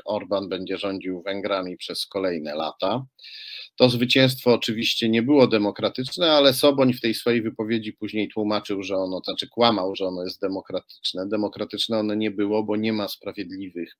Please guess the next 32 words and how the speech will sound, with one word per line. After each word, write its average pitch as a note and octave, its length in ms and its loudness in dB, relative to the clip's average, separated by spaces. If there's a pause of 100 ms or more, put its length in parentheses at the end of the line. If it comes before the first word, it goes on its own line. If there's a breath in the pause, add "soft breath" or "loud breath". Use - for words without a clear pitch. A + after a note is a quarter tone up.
prawdziwie G2 480 -4
demokratycznych F#2 880 -8
wyborów G2 500 -4
tam, G#2 220 -2
gdzie G#2+ 320 -8 (580 loud breath)
władza A#2+ 380 8
przejęła A#2+ 440 2
wszystkie B2 400 -2
media F#2+ 680 0
i G#2 180 -8
gdzie G#2+ 580 -2
manipuluje G#2 840 0
okręgami G#2+ 640 -4
wyborczymi, F2+ 640 -8
tak F2 160 -10 (100)
jak E2+ 180 -8
to G2 100 -8
robił F#2+ 360 -6
Orban, F#2 440 -4
starając F#2 580 -4
się, - 180 -6
żeby D#2 220 -10
w - 80 -20
każ-, F#2+ 260 -4
do F2 180 -6
każdego G2 560 -4
okręgu F#2+ 480 -6
dosypać F#2+ 580 -4
jak F2 140 -6
najwięcej F2+ 480 -8
swoich F2 360 -6
zwolenników. F2 720 -6